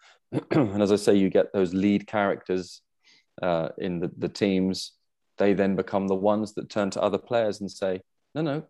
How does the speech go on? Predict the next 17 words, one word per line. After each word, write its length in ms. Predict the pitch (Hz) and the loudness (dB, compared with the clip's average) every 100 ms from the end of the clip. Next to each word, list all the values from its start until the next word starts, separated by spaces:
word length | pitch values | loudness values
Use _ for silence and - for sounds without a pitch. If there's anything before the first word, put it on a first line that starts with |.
| _ | _
coach 260 | - 127 - | -2 -2 0
told 240 | 156 156 | 2 4
you, 220 | 104 113 - - | 4 2 0 -8
he'll 100 | 117 | -6
speak 220 | 117 139 - | 0 0 0
to 60 | |
you 40 | 117 | -2
in 60 | |
ten 160 | 110 117 | -2 -2
minutes." 320 | 98 - _ _ _ _ _ _ _ _ - | -2 -6 _ _ _ _ _ _ _ _ -14
And 100 | 90 | -10
suddenly 320 | - 101 92 | 0 2 4
you've 120 | 92 87 | 2 2
got 200 | - - | 0 2
people 340 | 98 - 87 | -2 0 0
on 160 | 95 87 | 0 0
board 360 | 85 85 82 | 0 0 -4